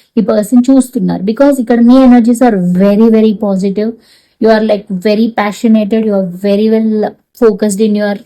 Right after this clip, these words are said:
personal life. అంటే మీరు చాలా చాలా ఫోకస్డ్‌గా, చాలా ఒక మంచి kind of, uh, ఎనర్జీలో మీరు ఉన్నారు. సెల్ఫ్ గ్రోత్, సెల్ఫ్ లవ్ ఎనర్జీలో మీరు ఉన్నారు. So,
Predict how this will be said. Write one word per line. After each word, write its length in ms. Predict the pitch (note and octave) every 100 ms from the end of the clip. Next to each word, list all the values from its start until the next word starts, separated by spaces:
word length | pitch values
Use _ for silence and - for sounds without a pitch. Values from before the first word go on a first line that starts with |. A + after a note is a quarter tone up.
| _ _ _
personal 360 | A3+ G3 G#3+ G#3 G3
life. 220 | G#3+ B3 -
అంటే 160 | G3+ G#3 G#3+
మీరు 140 | A3+ -
చాలా 200 | G#3+ A#3 B3
చాలా 180 | B3+ B3
ఫోకస్డ్‌గా, 640 | A#3+ G3+ A3 G#3+ F#3+ G3+ G3 G3 - _ _ _ -
చాలా 300 | A3+ G#3 A3+ A3+ A3 -
ఒక 100 | A3+ G#3+
మంచి 420 | G#3 A#3 A#3+ - B3+ A#3+ A3 G3+ G3 - _ _ _ -
kind 180 | A3+ G#3+ A3
of, 80 | A3+ A3
uh, 140 | G#3 G3 A3+
ఎనర్జీలో 480 | A3+ A#3+ G#3+ A#3 A#3+ A#3+
మీరు 140 | G#3+
ఉన్నారు. 280 | G3+ G#3 F#3 F#3
సెల్ఫ్ 240 | A3 A3 - -
గ్రోత్, 400 | G#3 G#3 G3+ - _ - -
సెల్ఫ్ 260 | A3+ A3 - G#3+
లవ్ 140 | G3+ G#3
ఎనర్జీలో 360 | G3+ G3 G3+ A3
మీరు 120 | G#3 F#3
ఉన్నారు. 300 | F3+ F3 F#3 D4 _ _ _ _ _
So, 80 | -